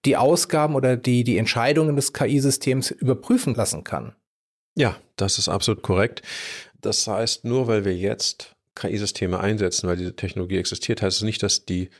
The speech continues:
Speaker 2: sogenannte alte Technologie obsolet ist. Ganz im Gegenteil. Auch die brauchen wir nach wie vor. Die passt sich auch an und die bildet im Prinzip oder kann den, den Rahmen bilden, in dem wir K I einsetzen.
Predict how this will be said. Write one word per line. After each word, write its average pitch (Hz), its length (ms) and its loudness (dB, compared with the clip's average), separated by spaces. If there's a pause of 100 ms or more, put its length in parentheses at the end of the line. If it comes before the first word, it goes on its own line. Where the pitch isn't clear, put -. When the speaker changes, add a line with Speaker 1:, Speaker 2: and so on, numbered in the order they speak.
(160)
Speaker 2:
sogenannte 95 500 0
alte 117 280 -2
Technologie 92 580 -6
obsolet 101 560 -2
ist. - 260 -6
Ganz 95 260 -2
im 92 100 -6
Gegenteil. 92 560 -4 (420)
Auch 92 180 -4
die 113 280 -2
brauchen 107 320 0
wir 92 80 0
nach 95 260 -2
wie 98 60 -2
vor. 127 480 -4 (220)
Die - 100 -10
passt - 300 -4
sich 95 180 -4
auch 85 120 -2
an 120 140 0
und 95 160 -2
die 107 60 -4
bildet 104 260 -4
im 98 100 -2
Prinzip - 480 -4 (440)
oder 87 160 0
kann 117 400 -4
den, 95 340 -2
den 92 220 0
Rahmen 101 380 -2
bilden, 95 260 0
in 92 140 -2
dem 95 160 0
wir 92 120 2
K - 140 -4
I 98 180 0
einsetzen. 95 600 -2